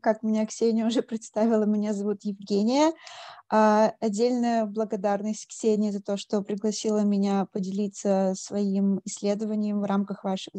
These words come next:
в рамках с-, этого семинара. А, я закончила Высшую школу экономики по профилю история и Центральный Европейский университет в Будапеште,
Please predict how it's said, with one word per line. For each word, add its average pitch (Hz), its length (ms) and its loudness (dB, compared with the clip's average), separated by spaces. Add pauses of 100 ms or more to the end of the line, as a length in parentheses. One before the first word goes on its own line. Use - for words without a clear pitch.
(220)
в 190 100 -10
рамках 196 360 2
с-, - 280 -8
этого 196 260 0
семинара. 214 640 4 (720)
А, 226 320 8
я 240 260 6
закончила 226 840 4
Высшую 214 280 -4
школу 208 320 -2
экономики 311 460 -2
по 294 100 -2
профилю 262 480 0
история 226 600 2
и 269 380 -2
Центральный 214 680 2
Европейский 208 440 -2
университет 208 440 -2
в 202 40 -6
Будапеште, 254 720 2